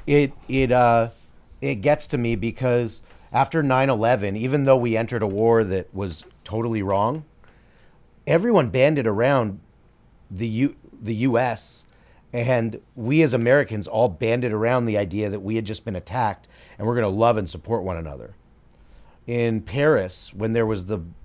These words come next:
the terrorist attack in two thousand five, six, everyone banded around that, and I can, the list can go on and on. So to me, in this case, there's again no question when women are raped,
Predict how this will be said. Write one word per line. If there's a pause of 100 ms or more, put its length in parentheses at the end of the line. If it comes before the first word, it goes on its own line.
the (580)
terrorist
attack
in (120)
two
thousand
five,
six, (640)
everyone
banded
around
that, (100)
and
I
can,
the
list
can
go
on
and
on. (340)
So
to
me,
in
this
case,
there's
again
no
question (1000)
when
women
are
raped,